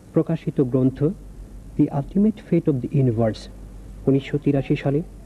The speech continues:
কেমব্রিজ ইউনিভার্সিটি প্রেস প্রকাশিত বইটি ইতিমধ্যে ফরাসি, জাপানি, ইতালীয়, পর্তুগিজ, সার্বো-ক্রোয়াট ভাষায় অনূদিত হয়েছে।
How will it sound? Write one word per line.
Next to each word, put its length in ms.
কেমব্রিজ 420
ইউনিভার্সিটি 520
প্রেস 460
প্রকাশিত 480
বইটি 360
ইতিমধ্যে 640
ফরাসি, 480
জাপানি, 480
ইতালীয়, 460
পর্তুগিজ, 480
সার্বো-ক্রোয়াট 840
ভাষায় 380
অনূদিত 380
হয়েছে। 380